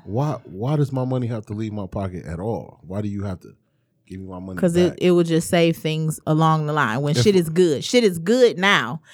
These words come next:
Speaker 2: But you already know, let's say six months, a year down the line, we hate each other's fucking guts.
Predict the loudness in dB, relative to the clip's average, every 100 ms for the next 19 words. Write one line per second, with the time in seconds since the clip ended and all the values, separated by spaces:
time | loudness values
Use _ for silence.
0 | -20 -4 2 2 4 4 6 4 2 4
1 | 2 4 4 4 0 -6 _ _ _ _
2 | _ -10 -2 0 0 0 2 2 0 2
3 | 4 6 4 4 2 2 4 4 4 4
4 | 4 2 0 0 0 0 -2 0 -2 0
5 | 0 -2 -12